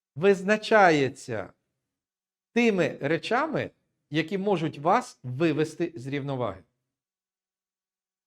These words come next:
Розумієте, да? Ще раз повторю.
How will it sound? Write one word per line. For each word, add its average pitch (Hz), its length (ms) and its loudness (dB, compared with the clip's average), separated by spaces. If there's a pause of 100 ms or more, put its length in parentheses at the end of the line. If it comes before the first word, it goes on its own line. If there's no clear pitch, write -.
(760)
Розумієте, 123 500 -4
да? 240 200 0
Ще 208 220 2
раз 147 120 0
повторю. 123 520 -6